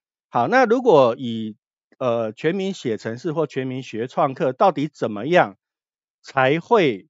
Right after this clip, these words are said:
达到那个理想？就是我们想要教他用，呃，会逻辑、会思考的这个理想哈。就是在我们今天的课，我会跟大家洗脑。好，那各位非常非常的重要。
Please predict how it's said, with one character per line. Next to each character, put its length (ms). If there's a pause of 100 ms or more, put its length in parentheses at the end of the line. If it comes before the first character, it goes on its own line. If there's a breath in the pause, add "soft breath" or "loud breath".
(320)
达 160
到 220
那 80
个 100
理 240
想？ 400
就 80
是 140
我 160
们 160
想 120
要 120
教 180
他 220
用， 320 (460)
呃， 160
会 200
逻 220
辑、 240
会 140
思 260
考 220
的 120
这 100
个 80
理 240
想 300
哈。 220 (1120 soft breath)
就 100
是 140
在 160
我 40
们 120
今 160
天 180
的 60
课， 260
我 80
会 80
跟 180
大 140
家 80
洗 260
脑。 220 (420 soft breath)
好， 140
那 140
各 180
位 160
非 240
常 260
非 200
常 160
的 100
重 340
要。 300